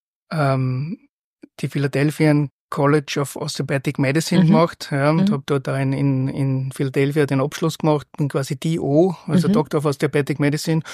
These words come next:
Speaker 1: Und so greifen natürlich auch
Speaker 2: Mhm.
Speaker 1: viele Menschen an. Wenn man das natürlich zwanzig Jahre macht,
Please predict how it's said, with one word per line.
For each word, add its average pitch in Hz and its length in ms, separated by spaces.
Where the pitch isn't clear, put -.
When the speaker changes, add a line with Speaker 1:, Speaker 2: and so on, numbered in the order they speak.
Speaker 1:
Und 147 320
so 147 500
greifen 139 260
natürlich 156 400
auch 143 160
Speaker 2:
Mhm. 180 280
Speaker 1:
viele 170 220
Menschen 156 340
an. 147 200
Wenn 151 100
man 156 80
das 151 120
natürlich 160 280
zwanzig 147 280
Jahre 156 100
macht, 151 300